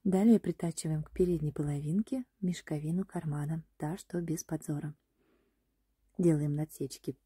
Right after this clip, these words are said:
по краям строчки и выворачиваем мешковину. Теперь нужно настрочить припуск на подкладку. Делаем это на машинке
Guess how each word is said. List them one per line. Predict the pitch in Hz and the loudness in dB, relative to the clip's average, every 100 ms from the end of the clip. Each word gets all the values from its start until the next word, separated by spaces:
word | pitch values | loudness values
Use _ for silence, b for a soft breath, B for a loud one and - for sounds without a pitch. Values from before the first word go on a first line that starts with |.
| _ | _
по | 165 | -8
краям | - 143 139 139 | -6 -8 -8 -10
строчки | - - 151 - - 269 - _ _ _ _ _ - | -14 -16 -16 -18 -10 -10 -10 _ _ _ _ _ 0
и | 208 277 - _ _ _ _ _ _ | 2 2 -2 _ _ _ _ _ _
выворачиваем | 233 202 156 165 - 165 156 | 2 2 0 -4 -4 -4 -2
мешковину. | 156 - 147 147 139 143 - _ b b _ | -4 -6 -6 -4 -6 -8 -14 _ b b _
Теперь | 226 285 233 | 0 4 6
нужно | 214 196 170 | 4 4 0
настрочить | - 180 - 214 _ | 0 -4 -2 -6 _
припуск | 165 175 - 196 - | 0 0 0 -4 -2
на | 156 | -4
подкладку. | - 165 - 160 147 - - 139 - | -4 -8 -6 -4 -4 -4 -10 -10 -4
Делаем | 170 208 254 220 | 2 4 6 6
это | 214 - 185 b b b b - | 4 0 -8 b b b b -2
на | 175 | 0
машинке | 160 143 - 151 151 - 285 | 0 -4 -8 -8 -8 -6 -6